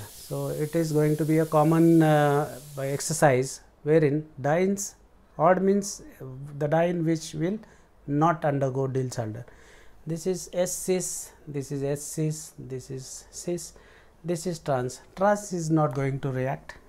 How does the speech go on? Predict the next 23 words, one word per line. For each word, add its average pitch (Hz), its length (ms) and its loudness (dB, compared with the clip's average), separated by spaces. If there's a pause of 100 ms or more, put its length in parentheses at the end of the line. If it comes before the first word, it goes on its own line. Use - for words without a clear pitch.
(220)
because 143 280 -6
this 135 380 -6
S 170 200 -2
cis - 880 -2 (760)
is 135 360 -6 (140)
what 143 260 -6
is 139 200 -2
required 143 520 0 (760)
for 139 420 -4 (380)
cyclic 139 600 -6
dienes. 120 520 -6 (360)
This 143 180 -6
is 151 140 0
important 120 440 -2 (540)
because 139 400 -6
in 151 180 -2
cyclic 156 460 0
dienes, 156 520 4 (580)
so 131 520 -6
the 147 100 0
moment 180 400 8
I 175 460 6
draw 156 420 6